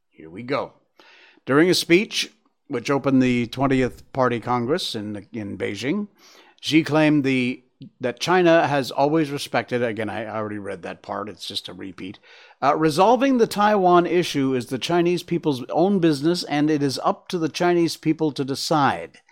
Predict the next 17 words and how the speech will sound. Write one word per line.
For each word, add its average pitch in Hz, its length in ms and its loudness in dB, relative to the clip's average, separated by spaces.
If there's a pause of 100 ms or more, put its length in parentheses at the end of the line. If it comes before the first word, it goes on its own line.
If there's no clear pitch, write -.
(440)
he 87 100 -12
said, 101 260 -4
according 110 360 -4
to 107 160 -4
a 101 100 -6
Reuters 107 480 -2
report. 104 480 -8 (480)
He 131 120 -2
then 151 200 2
emphasized 160 560 2
that 139 120 -2
while 139 180 4
he 135 140 0
strives 156 600 0
for 131 400 0 (320)
peaceful 156 520 2
negotiations, 123 1000 -2